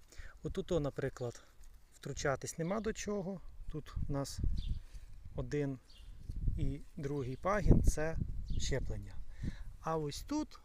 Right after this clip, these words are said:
якщо пам'ятаєте, хто дивився, я казав, що нема таких ростових. Е, ну, тобто прижили щитки, але не бу-, не вибило ростового нічого. Після того, як ми це все повиламували, ось воно проклюнулось. Раз.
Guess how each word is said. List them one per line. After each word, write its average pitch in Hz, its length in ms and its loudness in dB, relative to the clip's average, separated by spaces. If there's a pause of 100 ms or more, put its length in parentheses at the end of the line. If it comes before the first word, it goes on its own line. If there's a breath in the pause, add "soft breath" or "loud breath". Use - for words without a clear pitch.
(240)
якщо - 260 -4
пам'ятаєте, 143 600 0
хто - 180 -4
дивився, 151 520 -2 (220)
я 135 80 -4
казав, 131 320 -4
що - 140 -8
нема 139 300 -2
таких 135 400 -6
ростових. 127 640 -4 (680 loud breath)
Е, 131 200 -2
ну, 143 160 -6
тобто - 220 -8
прижили 185 420 2
щитки, - 520 -4
але 127 320 -4 (280 loud breath)
не 131 200 -6
бу-, 143 260 -12
не 139 120 0
вибило 127 800 0
ростового 123 460 -4
нічого. 110 400 -10 (440 loud breath)
Після - 200 0
того, 170 180 4
як 147 120 2
ми 147 120 2
це 151 120 4
все 143 220 2
повиламували, 156 800 4 (260)
ось - 240 0
воно 160 180 0
проклюнулось. 127 800 0 (100)
Раз. - 360 2